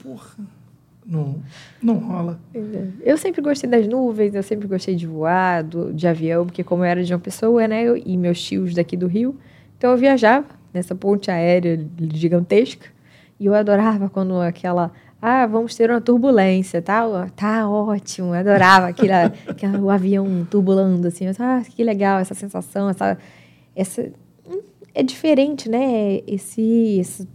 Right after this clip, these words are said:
Speaker 2: borboletas no estômago", né?
Speaker 1: Entendi. Você curte
Speaker 2: Então,
Speaker 1: isso?
Speaker 2: gostava, gostava muito.
Speaker 1: Meu Deus. E, e tem alguma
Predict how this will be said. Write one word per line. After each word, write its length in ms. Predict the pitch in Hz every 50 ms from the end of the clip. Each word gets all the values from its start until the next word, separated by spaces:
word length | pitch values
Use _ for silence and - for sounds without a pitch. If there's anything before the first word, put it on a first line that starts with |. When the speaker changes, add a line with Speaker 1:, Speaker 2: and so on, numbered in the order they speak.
| - - - - _ - - _ -
Speaker 2:
borboletas 600 | 214 233 240 208 226 214 220 220 220 220 214 196
no 40 | 202
estômago", 640 | 202 - - - 233 196 175 165 156 156 151 147 139 - - - - _ -
né? 220 | 196 185 190 196 214
Speaker 1:
Entendi. 540 | 233 214 208 196 180 147 135 147 165 170 175 - - -
Você 160 | - - 185
curte 420 | 175 214 220 233 254 226 196 - 185
Speaker 2:
Então, 120 | 170 165 165
Speaker 1:
isso? 260 | 160 - - - - -
Speaker 2:
gostava, 500 | - 269 277 269 - - 269 269 277 254 233
gostava 360 | 220 220 - - 240 254 269
muito. 400 | 262 233 220 208 214 240 - - - 202 185 - - - - _ -
Speaker 1:
Meu 180 | - 285 285 277 214
Deus. 840 | 180 165 160 214 247 294 285 262 208 - - - - - - _ _ _ _ _ - - - - - - _ _ _ _ _ _
E, 320 | - 285 285 311 370 349 - - - _ _ - _
e 120 | - - -
tem 160 | - 311 302
alguma 640 | 262 202 190 233 226 220 202 175 156 131 - -